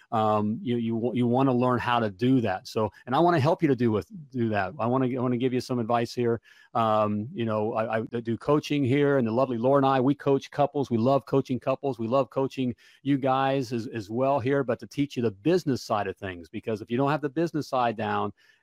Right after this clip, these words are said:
y-, you're gonna fail. It doesn't matter how good at your plumbing you are, you gotta have the business side down. So if you go to W W W dot the million dollar plumber dot com forward slash coach,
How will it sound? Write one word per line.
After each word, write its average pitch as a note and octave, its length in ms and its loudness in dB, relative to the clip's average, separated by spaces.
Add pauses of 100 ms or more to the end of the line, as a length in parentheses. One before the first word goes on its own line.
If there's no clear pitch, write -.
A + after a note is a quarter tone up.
y-, A#2 120 -4
you're B2 120 -4
gonna C3 220 0
fail. G2 600 0
It A2+ 40 -14
doesn't A#2 200 -4
matter C3 200 0
how C3+ 120 2
good B2+ 220 2
at A#2+ 100 -6
your B2+ 100 -2 (120)
plumbing C3 300 2
you A2+ 160 4
are, A2 140 6
you A2 80 0
gotta A#2 180 0
have A#2+ 100 -2
the A2+ 60 -2
business A#2 320 -2
side G2+ 260 -2
down. F#2 240 -6 (300)
So - 120 0
if A2+ 120 0
you C#3+ 60 0
go D3 160 4
to C#3 60 6
W C#3 380 2
W C3 280 2
W B2 260 2
dot C3 300 0 (340)
the D#3 240 6
million C#3 420 4
dollar B2 580 0
plumber C3+ 520 -2
dot G#2+ 280 -2
com A#2 360 -2
forward D3+ 440 2
slash G#2 580 -6
coach, D3+ 480 0